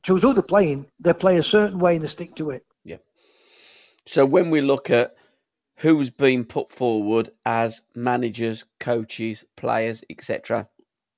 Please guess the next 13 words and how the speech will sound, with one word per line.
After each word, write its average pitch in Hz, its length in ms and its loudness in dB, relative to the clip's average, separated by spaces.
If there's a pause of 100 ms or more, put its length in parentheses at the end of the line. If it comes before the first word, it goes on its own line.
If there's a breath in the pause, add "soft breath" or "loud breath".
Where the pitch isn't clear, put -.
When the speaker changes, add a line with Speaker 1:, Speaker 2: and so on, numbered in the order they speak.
(400)
Speaker 2:
ultimately, 110 760 0 (580)
it 110 180 -4
isn't 117 420 -4 (340)
what 104 240 -6
you 107 80 -6
do, 104 460 -4 (180)
it's - 240 -10
the - 100 -8
way 107 300 -4
that 98 200 -12
you 101 80 -12
do 107 220 -4
it. 107 140 -4